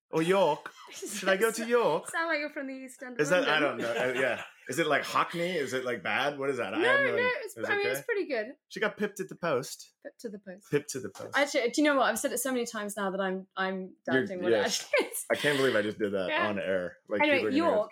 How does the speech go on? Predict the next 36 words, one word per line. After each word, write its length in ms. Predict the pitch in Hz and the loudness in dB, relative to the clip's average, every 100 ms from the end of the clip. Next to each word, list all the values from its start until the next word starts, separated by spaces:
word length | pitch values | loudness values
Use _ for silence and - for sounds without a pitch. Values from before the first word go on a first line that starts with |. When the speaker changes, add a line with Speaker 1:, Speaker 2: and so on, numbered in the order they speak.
| 247 | -8
Speaker 2:
to 80 | 240 | -6
go 100 | 277 | -4
back 160 | 262 - | -4 -4
to 100 | 233 | -6
York 200 | 247 196 | 0 4
Speaker 1:
York. 220 | 175 120 | 6 4
Speaker 2:
and 100 | 95 | 0
the 60 | 262 | -6
Ebor 160 | 240 | -6
Festival. 500 | 202 190 - - 170 - | -6 -10 -12 -14 -12 0
Speaker 1:
Yes. 400 | 127 95 - - | 2 2 -6 -10
Speaker 2:
York. 280 | 233 277 - - | -4 -2 -4 -6
You 60 | |
said 60 | 120 | 2
Speaker 1:
York. 180 | 147 107 | 4 2
Speaker 2:
that 260 | - - | -2 -14
in 80 | 185 | -14
a 40 | 175 | -12
very 240 | 185 156 117 | -14 -14 0
Speaker 1:
York. 280 | 139 127 | 4 4
Speaker 2:
way. 60 | - - - | 0 -12 -8
York. 240 | 196 - - _ - | -8 -8 -14 _ -8
Speaker 1:
York. 240 | 117 101 - | 0 2 4
Speaker 2:
Uh, 360 | 208 208 208 208 - | 4 4 4 2 -4
that 240 | 226 247 | 0 2
is 160 | 254 254 | 2 0
coming 340 | - 220 196 | -2 -2 0
up 240 | 185 175 - | 0 -2 -4
kind 140 | 185 | -4
of 180 | 180 - | -4 -4
middle 360 | 190 190 175 170 | -2 0 0 -2
of, 120 | 165 | -2
it's 200 | 175 185 | -4 -4
around 220 | 202 185 | -2 -2
the 80 | 170 | -2
eighteenth 360 | 170 160 135 | -2 -4 -10